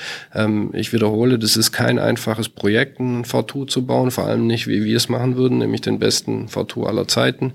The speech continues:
Und deswegen, ähm, äh, müsst ihr euch da alle noch gedulden, bis es dann ganz konkret wird.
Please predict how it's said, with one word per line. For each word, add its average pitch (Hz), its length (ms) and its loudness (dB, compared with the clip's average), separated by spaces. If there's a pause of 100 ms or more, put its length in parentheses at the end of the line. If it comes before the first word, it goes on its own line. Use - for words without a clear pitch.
(380)
Und 101 160 -4
deswegen, 101 600 2
ähm, 101 400 -2
äh, 101 280 -4 (200)
müsst 113 300 -2
ihr 107 80 0
euch 98 140 -2
da - 140 -4
alle 113 140 0
noch 117 140 0
gedulden, 120 460 2
bis 113 180 2
es 113 140 -2
dann 110 320 -2
ganz 123 240 2
konkret 123 580 0
wird. 147 260 0